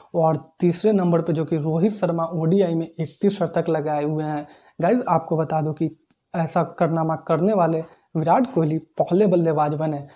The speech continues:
और जिस तरह से विराट कोहली ने ग्राउंड में सेलिब्रेशन किया, वो देखने लायक था। गाइस, आपको बता दूं कि विराट कोहली ने अनुष्का शर्मा को, अ,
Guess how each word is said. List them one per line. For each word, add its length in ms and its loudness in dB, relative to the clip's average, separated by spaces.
और 120 -2
जिस 320 -2
तरह 140 4
से 120 -2
विराट 260 2
कोहली 240 0
ने 100 -2
ग्राउंड 340 0
में 120 -4
सेलिब्रेशन 680 0
किया, 180 -2
वो 200 2
देखने 480 -2
लायक 220 -4
था। 200 -6
गाइस, 180 4
आपको 260 -2
बता 240 -2
दूं 120 -8
कि 120 -6
विराट 360 -2
कोहली 180 0
ने 100 -4
अनुष्का 460 -4
शर्मा 320 -2
को, 180 0
अ, 80 -8